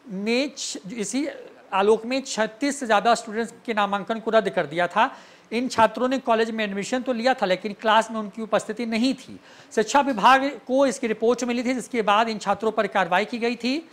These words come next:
बिहार के वो विश्वविद्यालय जहां पर इस तरह के एक्शन तेज किए गए थे उसमें बीते दिनों वीर कुंवर सिंह विश्वविद्यालय, जयप्रकाश विश्वविद्यालय, बीआर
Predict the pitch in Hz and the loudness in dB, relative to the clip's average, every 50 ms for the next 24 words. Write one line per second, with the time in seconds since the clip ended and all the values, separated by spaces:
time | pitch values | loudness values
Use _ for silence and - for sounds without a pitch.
0 | _ - - 175 202 208 254 277 269 302 294 254 247 269 285 285 269 277 - 269 | _ -4 0 2 6 6 6 6 6 2 0 4 4 4 4 4 2 -2 -2 -2
1 | 226 247 240 247 277 285 254 233 196 240 247 - 254 254 262 277 269 240 - - | 4 4 6 6 4 4 2 2 2 2 2 4 2 4 4 4 2 0 -2 -2
2 | 262 247 247 - 240 220 220 - - 269 247 202 - 214 226 226 - - 254 247 | -2 -2 0 0 0 0 0 -2 -4 -8 -6 -2 -2 -2 -2 -2 -2 -4 -4 0
3 | 214 233 240 220 226 240 294 330 277 214 - 226 226 214 214 208 226 226 202 220 | 2 2 0 2 0 -2 -2 0 -2 -2 -2 -4 -6 -6 -6 -4 -6 -4 -4 -2
4 | 220 240 214 214 220 208 - 220 214 220 202 214 - 220 202 180 - - 208 165 | -2 -2 0 -2 -2 -4 -4 -4 -4 -2 -4 -4 -6 -6 -6 -6 -6 -6 -6 0
5 | 165 180 185 196 220 254 285 - - - - - - 180 202 202 226 214 202 220 | 2 2 4 6 4 2 2 -2 -10 -20 -20 -8 -2 -2 -2 0 0 -2 2 4
6 | 208 233 226 - 202 196 - - 208 175 180 202 208 226 240 196 165 208 214 220 | 4 4 4 2 -4 -6 -6 -6 -6 0 2 2 4 4 2 -2 -2 -6 -2 2
7 | 233 226 214 220 226 233 | 4 6 6 6 6 4